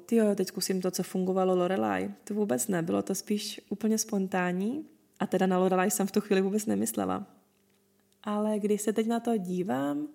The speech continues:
tak si říkám, že ve mně jsou Gilmorky tak silně zakořeněné, že jsou součástí mojí osobnosti a že jsem vlastně dost možná jednala tak, jak jsem měla od Lorelai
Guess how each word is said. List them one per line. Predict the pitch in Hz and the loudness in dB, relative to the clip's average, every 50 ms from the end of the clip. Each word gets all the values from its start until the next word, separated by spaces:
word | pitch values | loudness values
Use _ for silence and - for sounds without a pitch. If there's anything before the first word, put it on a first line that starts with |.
| - _ _ _ _ _ _ _ _ _ _ _ _ _ | -16 _ _ _ _ _ _ _ _ _ _ _ _ _
tak | - 214 - | -6 -6 -4
si | - - 240 247 | -2 0 0 2
říkám, | 240 240 240 240 247 247 233 233 226 | 2 0 0 0 0 0 0 2 2
že | 233 214 | 2 2
ve | 220 220 | 2 2
mně | 226 226 233 | 2 2 2
jsou | 233 - 247 233 | 2 2 0 2
Gilmorky | 214 226 220 214 214 220 220 214 - 226 214 | 4 4 4 4 4 4 2 0 0 -4 -4
tak | - - - 226 226 - - | -4 -4 -4 -4 -4 -4 -6
silně | - - - 233 233 240 247 254 247 | -4 -2 0 0 0 0 0 0 0
zakořeněné, | 233 233 214 226 220 226 - 294 277 254 226 190 175 165 160 - - - _ _ _ _ _ _ _ - | 0 0 0 0 0 2 2 2 2 2 2 0 0 -2 -4 -6 -8 -12 _ _ _ _ _ _ _ -4
že | 208 202 | -4 -2
jsou | 196 - 214 220 208 | 0 0 0 2 2
součástí | - - 214 208 214 - 254 240 233 - - 202 | 2 2 2 2 2 2 0 0 0 0 0 0
mojí | 202 208 196 196 | 2 2 2 0
osobnosti | - 196 - - 202 190 190 185 185 - - - - - | 0 -2 -2 -2 0 0 -2 -2 -4 -4 -6 -8 -6 -4
a | 185 | -4
že | 180 196 | -4 -2
jsem | 185 - 214 208 208 | -2 -2 0 0 0
vlastně | 214 208 208 214 214 208 | 0 0 -2 -2 -2 0
dost | 208 208 - - | 0 0 -2 -2
možná | 202 202 202 208 208 202 | -2 -2 0 0 0 2
jednala | 202 202 190 202 202 202 214 214 | 2 2 2 0 0 0 0 -2
tak, | 214 - 202 - - - | -2 -2 -4 -2 -2 -4
jak | 208 - - | -6 -6 -4
jsem | - 214 208 | -4 -2 0
měla | 208 208 208 208 208 202 | 0 0 0 0 0 -2
od | 196 185 | -2 0
Lorelai | 202 202 202 202 202 196 190 180 180 180 | 2 2 2 4 4 2 2 2 0 -2